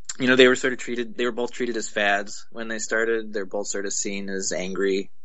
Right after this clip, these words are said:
cultures, at least to an outside observer.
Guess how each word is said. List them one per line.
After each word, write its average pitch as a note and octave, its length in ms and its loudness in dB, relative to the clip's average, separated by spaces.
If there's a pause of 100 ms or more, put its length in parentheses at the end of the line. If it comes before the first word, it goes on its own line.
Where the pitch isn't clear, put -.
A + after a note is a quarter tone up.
cultures, G2 560 6
at D2+ 120 -4
least F2+ 280 -4
to G#2+ 100 0
an G2 60 2
outside F#2 440 2
observer. G2 600 -2